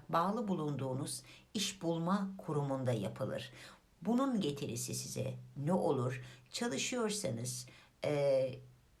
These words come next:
işveren sizi kolayca, e, işten çıkaramaz. Öyle bir, e, adımda bulunsa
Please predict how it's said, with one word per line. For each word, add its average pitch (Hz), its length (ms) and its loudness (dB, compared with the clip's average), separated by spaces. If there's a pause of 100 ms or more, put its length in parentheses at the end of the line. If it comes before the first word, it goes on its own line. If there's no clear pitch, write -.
(140)
işveren 196 640 4 (260)
sizi 190 500 0
kolayca, 202 920 2 (420)
e, 147 220 0
işten 175 440 0
çıkaramaz. - 720 0 (640)
Öyle 196 340 10
bir, - 380 4 (140)
e, 123 380 2 (260)
adımda 185 440 8
bulunsa 156 720 2